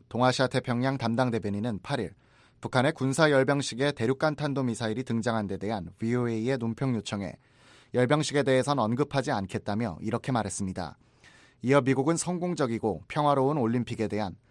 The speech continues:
한국과 국제사회의 염원을 지지한다고 덧붙였습니다. 그러면서도 북한에 대한 압박은 늦추지 않겠다는 의지를 거듭 확인했습니다. 진지한 대화의 문은 계속 열려 있지만 모든 당사자들은 김정은 정권이 완전하고 검증 가능하며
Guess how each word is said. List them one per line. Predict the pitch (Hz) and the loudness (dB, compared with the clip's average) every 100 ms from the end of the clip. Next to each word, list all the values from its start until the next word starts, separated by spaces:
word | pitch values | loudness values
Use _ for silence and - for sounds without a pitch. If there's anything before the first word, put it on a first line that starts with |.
| _ _ | _ _
한국과 | - 143 143 143 156 | 0 2 2 4 2
국제사회의 | - - 160 139 143 139 139 | 2 -2 -2 2 2 4 2
염원을 | 113 104 107 123 | 2 0 0 -2
지지한다고 | 131 120 117 139 120 107 | -4 -4 0 2 2 -2
덧붙였습니다. | 104 95 101 95 - 95 90 82 - _ _ _ _ _ | -4 -6 -8 -8 -6 -6 -6 -10 -14 _ _ _ _ _
그러면서도 | 139 151 143 143 135 123 - | 4 6 6 2 2 0 0
북한에 | - 151 147 | 0 2 4
대한 | 143 139 | 4 4
압박은 | 117 - 120 139 127 | 2 2 0 0 -2
늦추지 | 113 - 131 | -6 -8 -4
않겠다는 | 135 98 - 107 120 117 | -4 -4 -6 -2 0 0
의지를 | 104 - 107 123 | -4 -6 -8 -6
거듭 | - 117 131 147 | -4 -2 -2 -4
확인했습니다. | 143 117 - 90 87 76 - _ _ _ _ _ _ - | -4 -4 -6 -8 -8 -10 -14 _ _ _ _ _ _ -4
진지한 | 127 127 156 165 | 0 4 4 4
대화의 | 120 123 143 143 | 4 6 6 6
문은 | 135 139 143 | 2 0 -2
계속 | 120 135 113 | -4 -4 -2
열려 | 104 110 | 0 0
있지만 | 101 - 117 92 - _ _ _ - | -2 -2 -2 -2 -6 _ _ _ -2
모든 | 120 139 143 | 0 2 2
당사자들은 | 131 127 127 127 127 151 | 2 2 2 2 2 -2
김정은 | - 123 127 147 147 | 0 0 2 0 0
정권이 | 127 107 123 117 90 - _ | -2 -2 -2 -2 -4 -10 _
완전하고 | 107 113 117 127 123 139 | -2 0 2 2 0 0
검증 | - 113 117 131 | -2 -2 0 0
가능하며 | 117 104 104 107 107 | 0 -2 -2 -4 -6